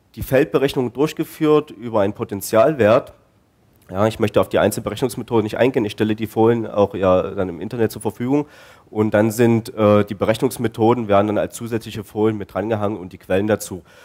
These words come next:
Und letztendlich haben wir diese einzelnen Potenzialberechnungen für jede einzelne Fläche, sei es, ähm, ein Biopasse-, Biomassepotenzial,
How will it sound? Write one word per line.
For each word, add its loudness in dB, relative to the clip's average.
Und 2
letztendlich 2
haben 0
wir 2
diese -2
einzelnen 0
Potenzialberechnungen 0
für -8
jede 2
einzelne -2
Fläche, 0
sei 0
es, -4
ähm, 0
ein -10
Biopasse-, 0
Biomassepotenzial, 0